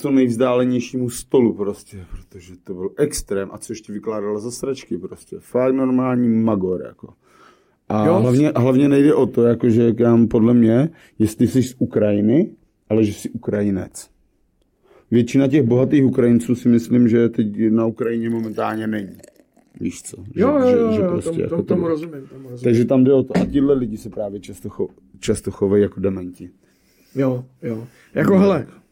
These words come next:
Speaker 2: proti tomu
Speaker 1: Takže
Speaker 2: nemůžu říct nic,
Speaker 1: nevím,
Speaker 2: protože
Speaker 1: no.
Speaker 2: kolikrát vidíš i Čechy, jak se chovají jako, jako dementi prostě v těch
Speaker 1: Všude na
Speaker 2: turistických
Speaker 1: světě,
Speaker 2: letovicích,
Speaker 1: cestoval jsem
Speaker 2: jo.
Speaker 1: nevím kolik států a všude jsou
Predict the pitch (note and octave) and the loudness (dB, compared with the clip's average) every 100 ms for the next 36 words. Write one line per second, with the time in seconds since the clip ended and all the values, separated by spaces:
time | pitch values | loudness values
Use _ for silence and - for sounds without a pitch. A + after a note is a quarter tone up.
0 | _ _ C3 - F#3 F#3 F#3+ F#3 F3+ F3 | _ _ -8 0 2 2 2 2 2 2
1 | - E3+ F3 D#3+ F3 F#3 D3+ D#3+ E3 - | 2 2 2 2 0 0 0 -2 -4 -6
2 | _ - A#3+ E3 C3 A2+ - - - E3+ | _ -6 -2 2 2 2 2 2 2 0
3 | D#3+ E3+ F3 - G3 D#3+ C#3+ E3+ D#3 D3+ | -2 -2 -6 -6 -8 -8 -4 -4 -4 -6
4 | - C#3+ C#3+ C3+ C3 C3+ B2+ C3 B2+ C3+ | -8 -4 -2 -2 -4 -8 -8 -10 -10 -10
5 | C#3 C3+ C3+ - - D3 - - C#3 C3 | -12 -16 -18 -18 -16 -16 -14 -6 0 2
6 | C#3+ C3 - C3 C3+ B2+ - C3+ C3 - | 4 2 2 2 4 2 2 0 -2 0
7 | B2 B2+ B2 B2 B2 A#2+ A#2+ B2+ A#2+ - | 0 0 0 0 2 4 4 4 2 -2
8 | - - - A#2+ A#2 C3 A2+ G#2+ - - | -12 -10 -2 0 0 0 0 -2 -6 -4
9 | B2+ A2+ A#2+ A2+ A2+ | -2 0 -2 -2 -6